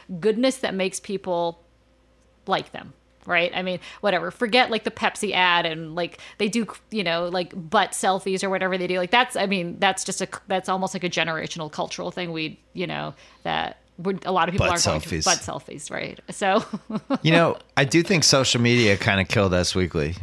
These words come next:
Speaker 2: Not
Speaker 1: It
Speaker 2: that Us Weekly's dead, but there's no question, like, the
Speaker 1: <clears throat>
Speaker 2: accessibility of Instagram and
Speaker 1: Well,
Speaker 2: Twitter and being able to
Speaker 1: for
Speaker 2: just
Speaker 1: sure.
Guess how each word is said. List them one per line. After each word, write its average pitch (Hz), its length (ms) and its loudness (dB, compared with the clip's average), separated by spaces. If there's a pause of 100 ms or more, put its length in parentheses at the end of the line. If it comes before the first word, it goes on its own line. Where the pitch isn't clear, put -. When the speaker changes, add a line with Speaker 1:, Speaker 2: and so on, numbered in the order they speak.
Speaker 2:
Not 143 160 6
Speaker 1:
It 139 60 2
Speaker 2:
that 135 100 4
Us 123 160 4
Weekly's 110 340 2
dead, 107 320 4
but 98 280 2
there's 110 220 4
no 123 140 4
question, 104 500 4
like, 92 260 0
the 98 360 4
Speaker 1:
<clears throat> - 40 -20
Speaker 2:
accessibility 107 840 4
of 95 140 4
Instagram 98 640 2
and 95 80 2
Speaker 1:
Well, 101 100 2
Speaker 2:
Twitter 101 320 6
and 92 240 2
being 104 200 4
able 95 180 2
to 95 60 2
Speaker 1:
for 101 60 0
Speaker 2:
just 101 180 2
Speaker 1:
sure. 190 380 -2